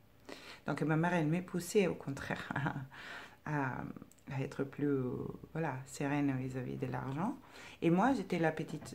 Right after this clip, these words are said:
la, la plus petite de les deux, et je faisais très attention, par exemple, que ma mère ne restait pas trop au téléphone pour pas faire monter la bo-,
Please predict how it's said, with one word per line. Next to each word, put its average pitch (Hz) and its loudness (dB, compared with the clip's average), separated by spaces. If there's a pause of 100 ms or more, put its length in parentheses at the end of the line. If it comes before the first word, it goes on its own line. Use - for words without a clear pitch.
la, 139 0
la 139 2
plus 139 -6
petite 180 -2
de 143 0
les 135 0
deux, 196 2
et 156 0
je 147 -2
faisais 160 0
très 214 -4
attention, 180 -4
par 170 -4
exemple, 156 -2
que 147 -6 (440)
ma 156 2
mère 156 4
ne 151 2
restait 151 -4
pas 160 -2
trop 160 0
au 151 -2
téléphone 165 -2
pour 151 -6
pas 147 -4
faire 147 -2
monter 151 2
la 151 0
bo-, 156 0